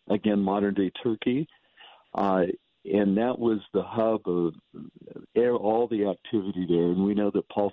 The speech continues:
spent a lot of time there because it was a strategic center. Now, if we, if we go due east, just go straight east about a hundred and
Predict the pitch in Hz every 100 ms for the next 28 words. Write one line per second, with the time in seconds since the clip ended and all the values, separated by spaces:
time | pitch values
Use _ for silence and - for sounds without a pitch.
0 | - - 101 90 - 92 87 85 82 95
1 | 110 110 - 101 95 87 71 80 - -
2 | - - - - - 101 113 90 87 87
3 | 92 - - 104 - 117 104 92 - 107
4 | 95 80 73 - - - - _ - 117
5 | 117 107 101 113 113 107 98 85 - 104
6 | - 110 117 107 - _ - 143 202 262
7 | - 254 277 247 85 - - - - _
8 | - 107 104 - 101 - - - 123 139
9 | 165 - 117 120 98 - 98 92 92 92
10 | 95 120 135 147 127